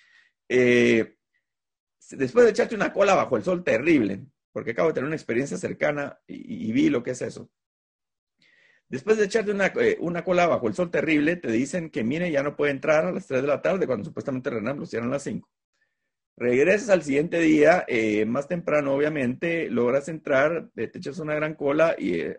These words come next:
haces lo del trámite del D P I y te dicen que lo puedes ir a recoger más de treinta días después. Eh, y si tienes suerte, probablemente te vas a pasar unos dos meses siendo mayor de edad sin un D P I.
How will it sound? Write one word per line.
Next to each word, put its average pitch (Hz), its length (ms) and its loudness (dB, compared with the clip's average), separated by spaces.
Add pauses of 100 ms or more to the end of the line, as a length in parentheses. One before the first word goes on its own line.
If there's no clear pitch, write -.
haces 143 280 -6
lo 127 100 -2
del 110 100 -2
trámite 143 300 -4
del 123 80 -2
D 117 80 -2
P 143 160 -2
I 185 200 -2 (260)
y 135 100 -6
te 131 120 0
dicen 151 260 2
que 170 80 2
lo 123 160 2
puedes 151 240 2
ir 165 100 -2
a 165 60 -2
recoger 156 500 -2
más 131 260 -2
de 143 100 -4
treinta 143 460 -2
días 131 280 0
después. - 420 -16 (580)
Eh, 110 460 -2
y - 300 -10
si 131 160 -8
tienes 156 260 0
suerte, - 360 0 (760)
probablemente 156 520 2
te - 80 -2
vas 131 140 2
a 156 80 -4
pasar 156 200 -4
unos 143 180 -4
dos 156 160 -2
meses 160 340 -4
siendo 156 220 -6
mayor 131 320 2
de 143 60 0
edad 160 300 2
sin 104 280 -8
un 110 120 -4
D 120 120 -4
P 143 140 -4
I. 170 180 -10